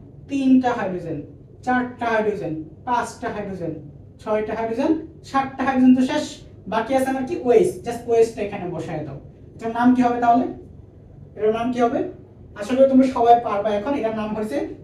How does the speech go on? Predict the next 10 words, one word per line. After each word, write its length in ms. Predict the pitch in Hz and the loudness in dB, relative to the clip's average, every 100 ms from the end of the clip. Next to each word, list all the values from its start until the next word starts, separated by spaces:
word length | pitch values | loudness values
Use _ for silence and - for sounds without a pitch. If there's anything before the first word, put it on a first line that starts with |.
| - | -6
তিন 220 | 302 294 | 0 2
কার্বন 340 | 262 254 254 247 | 4 6 10 10
বিশি-, 260 | 254 262 | 6 -2
বিশিষ্ট 400 | 233 226 - - 320 311 - - - - | -4 -8 -10 -4 -4 -4 -10 -20 -20 -12
প্রথমে 320 | 233 247 254 | -4 4 6
কি? 140 | 247 - | 6 4
অ্যালকাইল, 460 | 233 233 233 214 170 | 2 2 0 0 0
মানে 120 | 196 180 | -2 -6
কি? 100 | - | -6
প্রোপাইল। 1120 | 247 247 247 240 233 240 247 208 160 - | 2 6 8 6 4 2 -2 -2 -4 -8